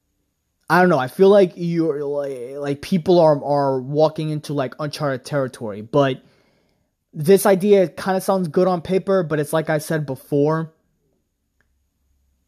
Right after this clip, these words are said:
we're gonna have to see how exactly the execution is going to come out. So we'll, we'll see what happens. We'll, we'll see what happens.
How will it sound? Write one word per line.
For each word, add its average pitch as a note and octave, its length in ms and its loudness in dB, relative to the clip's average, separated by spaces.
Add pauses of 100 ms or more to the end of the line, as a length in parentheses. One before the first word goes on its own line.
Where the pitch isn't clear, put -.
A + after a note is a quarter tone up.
(240)
we're F3 380 2
gonna A#3 240 2
have A3 220 -2
to F3+ 100 -4
see F#3+ 320 -6
how D#3+ 260 -4
exactly D#3 560 -6
the D3 160 -2
execution C#3 640 -10
is B2 100 -10
going B2 180 -8
to B2 80 -14
come A#2 240 -8
out. F2+ 280 -14 (260)
So B2 540 0 (1120)
we'll, D#3 200 4
we'll E3 140 6
see D#3+ 180 0
what C#3 140 0
happens. - 480 -10 (220)
We'll, D3 200 0
we'll C#3+ 200 -4
see C#3+ 160 -6
what B2 120 -6
happens. G#2 440 -14